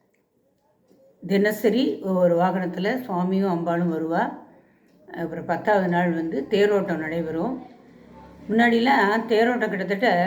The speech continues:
ஒரு மாசம் நடக்கும். கொஞ்சம் கொஞ்சம் தூரம் போய், கொஞ்சம் கொஞ்சம் தூரம் போய் நிறுத்திடுவா. எங்க காலத்துலலாம், நாங்க குழந்தையா இருந்தபோது. அப்பதான் எக்ஸிபிஷனும் போடுவாங்க. அப்ப நாங்க தேரோட்டத்துக்கு போன மாதிரியும் ஆச்சு,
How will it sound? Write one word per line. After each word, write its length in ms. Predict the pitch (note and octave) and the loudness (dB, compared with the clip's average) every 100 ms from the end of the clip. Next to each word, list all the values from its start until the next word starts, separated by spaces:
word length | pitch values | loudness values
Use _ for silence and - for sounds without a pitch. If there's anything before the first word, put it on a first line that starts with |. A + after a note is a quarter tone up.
| A#3+ B3 G3 | 0 -4 2
ஒரு 240 | A#3+ D#4+ | 4 4
மாசம் 360 | D4+ C#4 D4+ C#4 | 4 2 2 0
நடக்கும். 340 | A3 G3+ G3 - - _ _ _ _ _ _ - | 0 -2 -6 -12 -20 _ _ _ _ _ _ -10
கொஞ்சம் 200 | A3 A3 | -6 -2
கொஞ்சம் 240 | A3 G#3+ | 0 2
தூரம் 220 | A3 B3 A#3 | 2 4 2
போய், 100 | A#3 | 2
கொஞ்சம் 220 | G#3 G3+ | 0 -2
கொஞ்சம் 200 | G3 G3 | -2 0
தூரம் 180 | A3+ A3+ | 2 4
போய் 120 | A3+ | 4
நிறுத்திடுவா. 440 | G#3+ G3 G3+ F3 D#3 - - | 0 -2 -2 0 -2 -6 -12
எங்க 200 | G3 G3+ | -6 -2
காலத்துலலாம், 680 | G3 G#3+ F#3+ G3+ G3+ G3+ G3 | 2 2 2 -2 -2 -2 -4
நாங்க 260 | E3+ F3+ F3 | -6 -4 -4
குழந்தையா 360 | F#3 F#3+ G3 | -2 -2 -2
இருந்தபோது. 400 | F#3 E3+ E3+ E3 E3 - - _ _ _ - | -2 -4 -4 -4 -6 -12 -20 _ _ _ -10
அப்பதான் 380 | G#3 G#3 A#3 C4+ | -4 0 0 0
எக்ஸிபிஷனும் 680 | A#3 - D#4+ B3+ C4+ B3+ B3+ | -2 0 2 2 2 4 4
போடுவாங்க. 420 | G#3 F#3+ F#3 E3 D#3 - - _ _ _ _ - | 4 2 0 -2 -4 -12 -20 _ _ _ _ -12
அப்ப 220 | B3+ A#3+ C4+ | -8 -2 2
நாங்க 260 | B3 A#3 A3+ A3+ A3+ A3 G#3 G3 - | 4 4 4 4 2 -2 -8 -14 -10
தேரோட்டத்துக்கு 540 | A3+ A#3 A#3+ A3 G#3+ | -4 -2 -2 -2 -2
போன 140 | A3+ A#3 | 0 0
மாதிரியும் 360 | A3+ A3 C4 D4 | 2 2 2 2
ஆச்சு, 260 | - C#4 | 0 -4